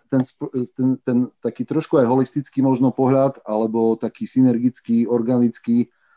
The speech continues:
toho regiónu a preto nie je náhoda, že v podstate sa aj dnes bavíme možno aj teda, lebo je pravda, že takým úplne takým, takým doťuknutím do tej, do tej,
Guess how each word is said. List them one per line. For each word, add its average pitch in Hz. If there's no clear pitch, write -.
toho 113
regiónu 123
a 101
preto 123
nie 131
je 123
náhoda, 123
že 104
v -
podstate 110
sa 104
aj 101
dnes 110
bavíme 101
možno 101
aj 101
teda, 98
lebo 107
je 131
pravda, 127
že 110
takým 113
úplne 135
takým, 120
takým 113
doťuknutím 143
do 117
tej, 120
do 117
tej, 117